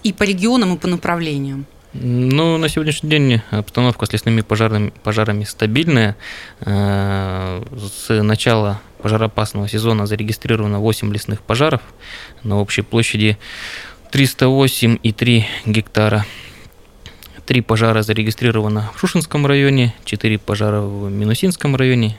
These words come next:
Speaker 2: э, один пожар в Каратузском районе. Э, все пожары,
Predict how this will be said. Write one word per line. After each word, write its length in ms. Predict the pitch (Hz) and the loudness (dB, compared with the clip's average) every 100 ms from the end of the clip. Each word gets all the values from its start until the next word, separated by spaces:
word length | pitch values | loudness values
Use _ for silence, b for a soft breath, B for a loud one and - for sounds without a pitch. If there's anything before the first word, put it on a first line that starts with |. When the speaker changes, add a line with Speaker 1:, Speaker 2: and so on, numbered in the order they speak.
| - | -10
Speaker 2:
э, 320 | 107 101 101 | -6 -4 -4
один 260 | 104 147 147 | -2 -2 -2
пожар 300 | 113 113 - | 0 -2 -2
в 60 | |
Каратузском 540 | - 101 101 - - 101 | -4 -4 -4 -10 -6 -4
районе. 420 | 104 101 98 - B B B - | -4 -4 -6 -8 B B B -10
Э, 200 | - 101 | -4 -4
все 120 | - | -2
пожары, 480 | 107 107 113 110 104 | 0 2 2 2 -2